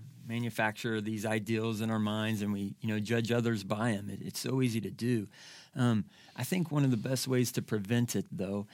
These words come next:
is just simply to think about, "How am I gonna approach this day?" Uh, S-, you, Steve, you brought it up in the sermon, but when you, when you reference the,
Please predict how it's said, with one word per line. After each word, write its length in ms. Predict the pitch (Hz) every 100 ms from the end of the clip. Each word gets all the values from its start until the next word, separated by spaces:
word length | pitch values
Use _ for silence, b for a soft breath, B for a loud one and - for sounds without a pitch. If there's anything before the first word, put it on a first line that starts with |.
| b b
is 220 | - 117
just 180 | 123 123
simply 360 | - 139 139 135
to 80 | 113
think 300 | - 113 110
about, 360 | 101 104 110 -
"How 120 | 123
am 100 | 123
I 100 | 117
gonna 300 | 113 104 101
approach 480 | 110 - 120 110 -
this 360 | 95 98 - -
day?" 520 | - - - - 104 B B B B -
Uh, 240 | 135 151
S-, 200 | 131 -
you, 180 | 160 143
Steve, 380 | 117 - 117 107
you 100 | 113
brought 240 | 107 107
it 100 | 104
up 180 | 104 101
in 100 | 101
the 60 | 92
sermon, 420 | - 117 104 98
but 160 | 98 98 -
when 200 | 113 107
you, 120 | 104 - 113
when 140 | 113
you 100 | 110
reference 500 | 113 110 113 110 -
the, 200 | 101 90